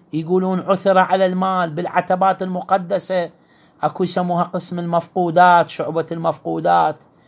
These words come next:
ينادون عليها: "لقينا قطعة ذهبية، لقينا طفل ضايع، لقينا جنطة بيها كذا"، وهالحكي هذا سامعين انتو أشكال الوان. اي، اليوم بالفيسبوك، الفيسبوك خوش علامة لل-،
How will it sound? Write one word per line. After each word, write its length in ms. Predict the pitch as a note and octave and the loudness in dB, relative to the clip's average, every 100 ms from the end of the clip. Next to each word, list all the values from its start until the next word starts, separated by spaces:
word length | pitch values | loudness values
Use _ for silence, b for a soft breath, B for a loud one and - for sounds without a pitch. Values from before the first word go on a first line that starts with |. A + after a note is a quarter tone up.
| b _ | b _
ينادون 540 | D#3 D#3+ D#3 D3+ E3 | -4 0 0 -2 -4
عليها: 420 | D#3 D#3 E3+ E3+ E3 | -2 -2 0 0 -2
"لقينا 380 | D3+ D3 D3+ | -2 -2 -2
قطعة 340 | D3 E3 E3 D#3 | 2 0 2 0
ذهبية، 800 | D3+ D3+ D3+ D3+ E3+ E3 E3+ E3 b b b - | 2 0 -2 -4 -4 -4 -6 -8 b b b -6
لقينا 420 | C3 C3+ D#3 D#3 | -2 2 4 4
طفل 360 | - E3 F3+ D#3+ | 0 0 0 0
ضايع، 540 | D3+ E3+ E3+ E3+ E3+ | 4 6 6 4 -2
لقينا 420 | C#3 C#3 D#3 D#3 | -4 -4 -4 -4
جنطة 380 | C#3+ E3 E3 E3 | -2 -4 -2 -2
بيها 300 | E3 D#3+ E3 | 0 -2 -2
كذا"، 500 | D#3+ F3+ E3+ F3+ F3+ b b | -2 -2 2 2 2 b b
وهالحكي 560 | E3 D3+ D#3+ - E3+ E3 | 0 2 2 0 -2 0
هذا 260 | D3+ F3 F3+ | 2 2 -2
سامعين 500 | - D3 C#3+ F3+ - | -6 -6 -8 -12 -12
انتو 260 | D3 - | -12 -10
أشكال 380 | C#3+ - D3+ F3+ | -10 -8 -10 -8
الوان. 260 | - - - _ _ _ _ _ _ _ _ _ _ _ _ _ _ _ b b b b b b b - | -14 -18 -20 _ _ _ _ _ _ _ _ _ _ _ _ _ _ _ b b b b b b b -8
اي، 200 | B2 - - | -8 -6 0
اليوم 400 | A#3 C4+ D#4 D4 | 4 6 4 2
بالفيسبوك، 760 | E4 D4+ G#3+ D#3+ - F3 - _ _ D#3 | 0 2 0 0 -4 -10 -12 _ _ -6
الفيسبوك 640 | D#3 B3 C4 F#3 A#3 - | -2 0 0 -2 -6 -6
خوش 360 | - D4 B3+ - | -4 -2 -2 -2
علامة 440 | F3 G3+ A#3+ C#4 | -4 -2 -2 -2
لل-، 260 | C4+ D3 | -4 -6